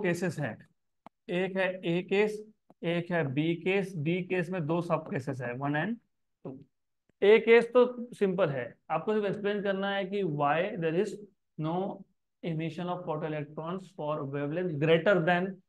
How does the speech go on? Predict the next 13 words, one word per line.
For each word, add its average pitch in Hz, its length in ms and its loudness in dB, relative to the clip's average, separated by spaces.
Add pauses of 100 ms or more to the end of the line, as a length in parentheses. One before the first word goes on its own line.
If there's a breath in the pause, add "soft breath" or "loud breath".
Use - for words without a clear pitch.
(920)
threshold 156 400 2
wavelength, 127 320 0
two 170 100 2
point 170 220 -2
seven 156 240 0
six 156 140 -2
into 156 120 -2
ten 147 140 0
raised 147 160 -2
to 170 60 -2
minus 147 280 -4
five 139 180 -4
centimeter। 139 580 4